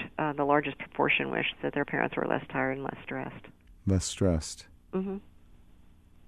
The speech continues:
Speaker 1: In a way, that relates to attention. I mean,
Speaker 2: Right.
Speaker 1: you can't give
Speaker 2: 'Cause if
Speaker 1: attention
Speaker 2: they
Speaker 1: if you're
Speaker 2: were
Speaker 1: freaked out and tired and all that
Speaker 2: Right,
Speaker 1: stuff.
Speaker 2: which makes it
Speaker 1: <laughs>
Speaker 2: hard for them to be attentive.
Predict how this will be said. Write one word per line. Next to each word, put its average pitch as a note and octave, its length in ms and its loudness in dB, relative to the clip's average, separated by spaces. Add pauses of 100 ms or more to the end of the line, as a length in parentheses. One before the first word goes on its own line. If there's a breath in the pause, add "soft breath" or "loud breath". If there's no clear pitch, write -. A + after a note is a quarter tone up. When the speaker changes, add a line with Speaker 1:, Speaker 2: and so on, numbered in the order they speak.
(380)
Speaker 1:
In B3+ 120 8
a B3+ 60 8
way, B3+ 180 10
that E3 220 8
relates D3 340 4 (100)
to - 80 -2
attention. - 460 0
I - 40 2
mean, G#2+ 80 8
Speaker 2:
Right. C#2+ 240 8
Speaker 1:
you - 60 -14 (160)
can't D#3+ 200 4
give C#3+ 100 6
Speaker 2:
'Cause A2+ 140 6
if D3 80 0
Speaker 1:
attention G#2+ 200 10
Speaker 2:
they G2+ 80 8
Speaker 1:
if F#2 60 10
you're F2+ 140 10
Speaker 2:
were E2+ 40 0 (460 loud breath)
Speaker 1:
freaked D3 260 6
out C#3 240 8
and D3+ 80 -6
tired C#3 400 6
and - 140 4
all - 160 -2
that F#3+ 120 8
Speaker 2:
Right, F#2+ 220 10
Speaker 1:
stuff. F2+ 120 6
Speaker 2:
which - 260 2
makes A2+ 280 10
it G2 80 4
Speaker 1:
<laughs> E2+ 60 2
Speaker 2:
hard G#2 180 8
for G2+ 120 2
them F2+ 200 8
to F#2+ 140 2
be E2 320 4
attentive. E2+ 500 4